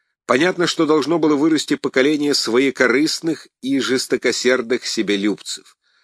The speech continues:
у которых все помыслы, все стремления клонились только к собственной охране, поколение, для которого при наружном соблюдении обычных форм благочестия, законности и нравственности не оставалось никакой внутренней правды.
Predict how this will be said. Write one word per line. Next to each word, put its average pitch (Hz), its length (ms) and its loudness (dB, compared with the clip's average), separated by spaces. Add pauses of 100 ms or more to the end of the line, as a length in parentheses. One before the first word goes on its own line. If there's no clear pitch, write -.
(120)
у 82 80 -10
которых 123 340 2
все - 240 0
помыслы, 135 560 0
все 131 200 -2
стремления 131 720 0
клонились 123 540 -2
только 127 320 0
к - 40 -12
собственной 113 560 -2
охране, 104 580 -2 (600)
поколение, 143 540 2
для 135 160 0
которого 135 460 2
при 131 160 0
наружном 127 460 2
соблюдении 123 600 0
обычных 117 480 0
форм 120 320 0
благочестия, 104 840 -2
законности 104 720 -4
и 87 60 -4
нравственности 95 880 -4 (360)
не 90 100 -4
оставалось 120 640 0
никакой 120 560 0
внутренней 104 640 -4
правды. 73 540 -4